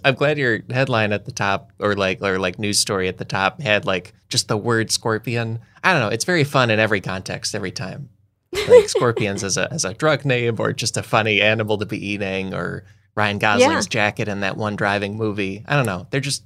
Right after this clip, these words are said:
Speaker 1: they're just funny to me.
Speaker 2: It's also my zodiac sign.
Speaker 1: Oh.
Speaker 2: That's right.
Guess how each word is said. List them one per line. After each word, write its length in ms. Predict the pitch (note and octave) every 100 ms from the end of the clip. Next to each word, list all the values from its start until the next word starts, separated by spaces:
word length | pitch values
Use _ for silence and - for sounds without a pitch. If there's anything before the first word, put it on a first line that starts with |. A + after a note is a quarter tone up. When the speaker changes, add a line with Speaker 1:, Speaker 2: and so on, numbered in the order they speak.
| -
Speaker 1:
they're 120 | C3+
just 160 | A#2+ -
funny 200 | G#2+ F#2
to 80 | -
me. 60 | -
Speaker 2:
It's 200 | B3+ -
also 320 | C#4 C#4 E4
my 220 | D#4 D#4+
zodiac 640 | C#4+ C#4 C#4+ D4+ C#4+ G3 -
sign. 560 | - G3 G3+ G3+ G3+ - _ _ _ _ _
Speaker 1:
Oh. 500 | G#2+ B2 C#3 D#3 D#3+
Speaker 2:
That's 280 | D#3+ A2+ G#2
right. 300 | A#3 A#3+ G3+